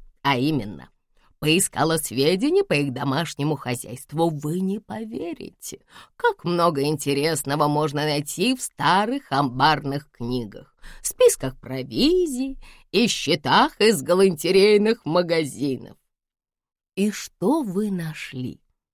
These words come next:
спросила я, перебивая её. Моё терпение давно иссякло. "Счета за детские товары. Коляска, люлька, бутылочки для кормления и всё такое прочее".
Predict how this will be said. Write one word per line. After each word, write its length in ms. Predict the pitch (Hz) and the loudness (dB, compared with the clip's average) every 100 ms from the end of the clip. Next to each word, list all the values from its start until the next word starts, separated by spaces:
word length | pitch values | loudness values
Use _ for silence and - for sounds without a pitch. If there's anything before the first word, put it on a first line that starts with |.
| - | -10
спросила 560 | - 156 151 147 131 | -4 0 0 0 -2
я, 260 | 123 139 165 | 0 -2 -2
перебивая 580 | 151 139 131 135 123 113 | -2 -4 -2 -4 -4 -6
её. 220 | 127 - _ _ _ | -12 -18 _ _ _
Моё 380 | - 180 196 220 | 2 4 6 4
терпение 720 | 220 202 - 170 196 220 233 | 4 0 0 2 4 4 2
давно 400 | 180 156 143 151 | 0 -2 0 0
иссякло. 580 | 151 - - 123 _ 113 _ _ _ _ _ _ | -2 -6 -10 -10 _ -20 _ _ _ _ _ _
"Счета 680 | - - 131 135 127 131 151 | -16 -12 -4 -4 -2 0 2
за 200 | 135 175 | 2 0
детские 560 | 170 226 - - 339 381 | 2 2 0 0 2 2
товары. 640 | - 427 466 466 403 - _ _ _ _ _ | 0 0 2 2 0 -10 _ _ _ _ _
Коляска, 840 | 165 147 127 127 185 320 - - 320 | 0 0 2 2 2 0 -8 -8 -4
люлька, 800 | 285 - 151 165 202 220 - 359 | -4 0 2 4 4 0 -8 -8
бутылочки 880 | 170 170 220 - 143 156 151 - 135 | -4 2 2 2 0 2 0 -2 -2
для 200 | 147 131 | -2 -4
кормления 880 | 127 131 127 131 147 202 277 381 370 | -6 -6 -4 -2 0 0 0 0 0
и 60 | |
всё 540 | - - - 143 226 247 | -2 -10 -2 4 4 4
такое 580 | - 196 - 143 165 151 | 2 -2 0 0 2 0
прочее". 840 | - 131 135 123 - - - - | -4 -6 -4 -4 -10 -18 -18 -20